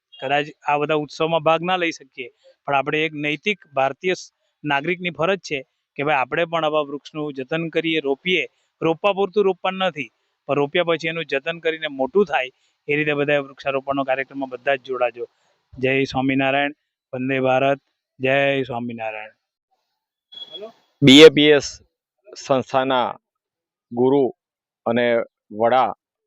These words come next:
Speaker 2: પરમ પૂજ્ય મહંત સ્વામીજી મહારાજનો બાણુંમો જન્મ જયંતિ સમારોહ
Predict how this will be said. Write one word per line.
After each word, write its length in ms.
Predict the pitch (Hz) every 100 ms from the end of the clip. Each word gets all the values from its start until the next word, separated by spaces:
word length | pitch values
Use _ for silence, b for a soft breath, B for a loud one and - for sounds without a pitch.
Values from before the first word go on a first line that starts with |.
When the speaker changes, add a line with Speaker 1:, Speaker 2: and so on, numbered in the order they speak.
| -
Speaker 2:
પરમ 200 | 120 117
પૂજ્ય 400 | 117 113 127 123 110 - _ _ _ _ _
મહંત 280 | 110 113 127 -
સ્વામીજી 440 | 120 123 120 127
મહારાજનો 680 | 120 113 110 120 120 120 110 - _ _ _ _ _ _ _ _ 120
બાણુંમો 680 | 110 113 127 127 123 110 - -
જન્મ 580 | 110 123 127 127 131 120 - _ -
જયંતિ 520 | 117 127 127 120 135
સમારોહ 580 | - 117 120 127 131 120